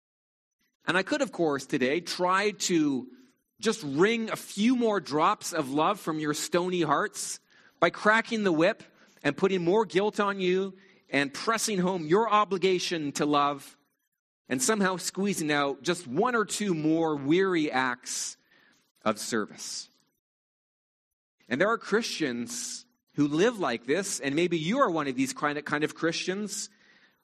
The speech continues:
always spending and depleting yourself. And under your smile, your increasingly shaky smile, you feel bitter and resentful for how much you're taken for granted.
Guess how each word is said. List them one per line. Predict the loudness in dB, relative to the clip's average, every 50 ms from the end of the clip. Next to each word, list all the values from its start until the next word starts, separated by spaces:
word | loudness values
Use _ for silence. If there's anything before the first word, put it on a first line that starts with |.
| 2
always | 2 4 4 4 4 4 4 4 2 0 -4 -6 -8 -10 -10 _ _ _ _
spending | -8 -6 -4 -4 -4 -4 -6 -2 0 0 0 0 0 0 0 0 0 0 -2 -4 -6 -4
and | -2 -2 -2 -2 -2
depleting | -4 -4 -4 -4 -8 -4 -2 0 0 0 0 0 0
yourself. | 0 0 -2 -2 -2 -2 -2 0 -2 -2 -6 -10 -16 -20 _ _ _ _ _ _ _ _ _ _ _ _ _ _ _ _
And | -4 -2 0 0
under | 0 0 0 0 -2 -2
your | 0 0 0 0 0 0 -2 -4 -6 -8 -12 _ _ _ _ -10
smile, | -8 -6 -4 -2 0 0 0 0 0 -2 -4 -4 -6 -10 -12 -6
your | -2 0 0 0
increasingly | -2 -4 -4 -4 -4 -4 -4 -4 -4 -2 -2 -2
shaky | -2 -2 0 -2 -2 -2 -4 -8
smile, | -8 -6 -4 -2 0 0 0 -2 -6 -8 -10 -16 _ _ _ _ _ _
you | -6 -6 -4
feel | -2 0 0 0 0
bitter | 0 0 0 2 2 0 0
and | 0 -2 -2 -2
resentful | -2 0 0 2 2 2 0 -2 -6 -4 -2 -2 -2
for | -2 -2 -2
how | 0 0 0
much | 0 0 -4 -4 -4 -4
you're | -4 -6
taken | -4 -2 -2 -2 0 -2 -4 -6
for | -6 -8 -8 -8
granted. | -6 -4 -4 -2 -2 -2 -2 -4 -8 -10 -14 -14